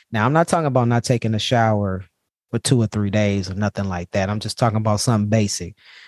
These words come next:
right? Um, but now I have to kinda, like, use, like, the ninety-six hour,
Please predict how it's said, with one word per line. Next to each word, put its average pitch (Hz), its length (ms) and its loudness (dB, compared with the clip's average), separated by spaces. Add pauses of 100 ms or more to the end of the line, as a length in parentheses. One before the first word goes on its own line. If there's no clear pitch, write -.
(140)
right? 107 500 2
Um, 110 500 2
but 117 320 2 (320)
now 143 280 4
I 135 80 4
have 131 200 0
to 123 100 -8
kinda, 123 260 0
like, 113 220 2
use, 110 280 -2
like, 107 180 -2
the 98 100 -4
ninety-six 123 680 0
hour, 107 500 0